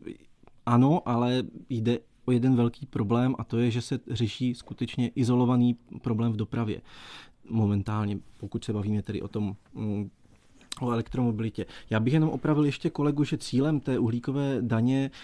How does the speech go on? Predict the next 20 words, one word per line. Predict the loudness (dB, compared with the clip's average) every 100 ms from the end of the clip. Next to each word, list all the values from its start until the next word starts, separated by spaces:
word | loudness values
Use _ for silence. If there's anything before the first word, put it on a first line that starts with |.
| -8
není | 2 4 4 2
ani | 0
tak | 0 -2 -2 0 2 2
vytáhnout, | 0 0 -2 0 0 -2 -6
eh, | -4 -2
peníze, | 2 4 4 4 2
jako | 0 0
změnit, | 0 2 4 4 2 -2 -4
eh, | -2 -2 -4 -10
spo-, | -12 -4 -4 -4
chování | -2 2 4 2
těch, | 0 -6 -6 -2
eh, | 0 0
producentů, | 0 -2 -2 -2 -2 -2 -10
těch, | -12 -12 -12
těch | -6 -6 -4
největších, | -2 0 0 -2 -4 -8 -8 -20 -20 -10
eh, | -2 2 2 4
znečišťovatelů. | 2 2 -4 -4 -6 -4 -6 -6 -8 -14 -16 -18 -18 -20 -20 -20 -10
Eh, | 0